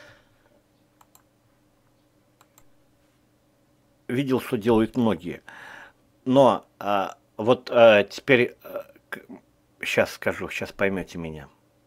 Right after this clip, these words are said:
Вот дальше мы, запомните пока просто себе это в г-, в голове, да, что мы будем говорить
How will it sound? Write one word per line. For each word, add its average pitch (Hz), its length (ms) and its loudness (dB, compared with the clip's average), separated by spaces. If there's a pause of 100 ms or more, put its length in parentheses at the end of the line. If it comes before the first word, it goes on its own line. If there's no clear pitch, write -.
(1500)
Вот 98 180 -10
дальше 120 380 -2
мы, 98 340 -4
запомните 95 600 -4
пока - 240 -12
просто - 260 -12
себе 87 300 -6
это - 400 -8
в 85 120 -14
г-, - 120 -18
в 87 80 -18
голове, 113 400 -2
да, 123 280 -4
что - 200 -14
мы 127 160 -6
будем 110 320 -8
говорить 104 500 -6